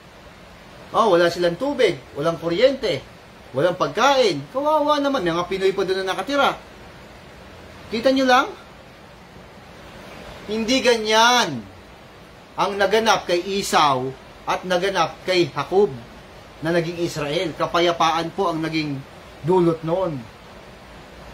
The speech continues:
Ayan. Kaya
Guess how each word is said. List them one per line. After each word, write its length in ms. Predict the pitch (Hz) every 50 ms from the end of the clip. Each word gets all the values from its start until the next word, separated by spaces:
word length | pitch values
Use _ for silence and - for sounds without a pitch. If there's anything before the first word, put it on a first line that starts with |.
| - - - - - - - - - - - - - - - - - - - -
Ayan. 400 | 135 147 170 196 185 156 131 117 - - - - - - - - - -
Kaya 560 | - 202 233 247 220 233 233 220 214 208 196